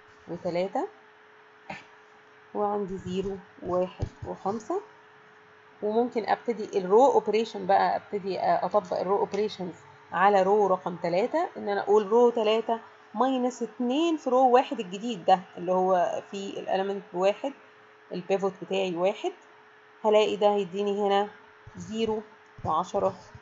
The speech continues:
وناقص خمسة. واخر خطوه هي ان انا، طبعًا هنا في نقطة. اخر خطوه هي ان انا، آه، ابتدي أز-، اخلي الاليمنت عشرة ده يبقى زيرو، او الار تلاتة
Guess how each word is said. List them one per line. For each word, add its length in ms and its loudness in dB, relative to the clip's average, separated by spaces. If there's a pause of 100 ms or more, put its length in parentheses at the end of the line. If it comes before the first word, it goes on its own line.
(320)
وناقص 440 -2
خمسة. 420 -6 (2500)
واخر 400 6
خطوه 440 0
هي 400 2
ان 140 -6
انا، 260 -2 (200)
طبعًا 140 -14
هنا 320 -12
في 60 -14
نقطة. 1120 -6
اخر 160 -4
خطوه 380 -2
هي 160 0
ان 100 -6
انا، 240 -4 (260)
آه، 420 -2
ابتدي 400 -6
أز-، 240 0 (180)
اخلي 680 -2
الاليمنت 540 0
عشرة 360 0
ده 320 0 (180)
يبقى 360 -4
زيرو، 320 -6 (440)
او 160 -2
الار 300 4
تلاتة 600 0